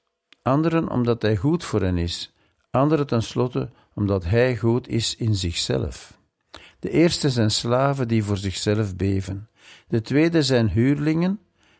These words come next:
die alleen aan hun belangen denken, maar de laatsten zijn kinderen die slechts aan hun vader denken. Alleen deze liefde kan het hart afkeren van de liefde tot de wereld of van het egoïsme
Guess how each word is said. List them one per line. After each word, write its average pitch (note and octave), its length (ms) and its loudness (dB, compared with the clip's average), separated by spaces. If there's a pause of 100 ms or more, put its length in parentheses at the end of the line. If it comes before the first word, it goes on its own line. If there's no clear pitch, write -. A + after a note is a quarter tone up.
(100)
die A#2 180 6
alleen A#2 360 4
aan A#2+ 160 2
hun D3 180 2
belangen G#2 420 2
denken, F#2 420 -2 (340)
maar F#2 220 -4
de F#2+ 100 -2
laatsten D3 680 0 (340)
zijn F#2+ 300 -2
kinderen C3 440 0
die G2+ 100 0
slechts - 600 -2
aan C#3 340 -2
hun B2 340 -2
vader G2 460 -4
denken. - 460 -10 (460)
Alleen B2 380 4
deze E3+ 320 4
liefde D3+ 360 0
kan B2 200 2
het G2+ 140 2
hart B2 320 0
afkeren B2 640 -2
van G#2+ 160 0
de F#2 120 -2
liefde B2+ 500 -2 (260)
tot - 200 -2
de F#2+ 100 0
wereld G2+ 560 0 (440)
of C3 140 0
van D#3+ 140 2
het C#3 120 0
egoïsme D3 840 2